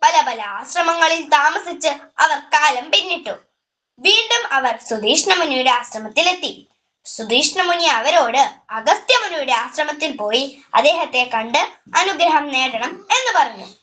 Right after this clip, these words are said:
അങ്ങനെ അഗസ്ത്യ മുനിയുടെ ആശ്രമത്തിലെത്തിയ അവർക്ക് മുനി നല്ല ഒരു വരവേ-, വരവേൽപ്പ് നൽകി. മാത്രമല്ല സന്തോഷവാനായ മുനി രാമലക്ഷ്മണന്മാർക്ക്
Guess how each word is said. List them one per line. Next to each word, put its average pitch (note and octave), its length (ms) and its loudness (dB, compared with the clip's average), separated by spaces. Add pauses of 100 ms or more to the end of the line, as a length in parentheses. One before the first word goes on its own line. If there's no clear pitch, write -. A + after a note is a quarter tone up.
(400)
അങ്ങനെ E4 440 2
അഗസ്ത്യ C#4 480 0
മുനിയുടെ F4 340 -4
ആശ്രമത്തിലെത്തിയ D4+ 920 0
അവർക്ക് A#3+ 520 2 (420)
മുനി G4+ 220 2
നല്ല D#4+ 460 4
ഒരു A#3+ 160 -6
വരവേ-, D4 520 0 (220)
വരവേൽപ്പ് D4 600 2
നൽകി. F#4 360 -2 (380)
മാത്രമല്ല C#4+ 880 0 (140)
സന്തോഷവാനായ E4 1000 2
മുനി D#4 360 -8 (220)
രാമലക്ഷ്മണന്മാർക്ക് F4+ 1200 0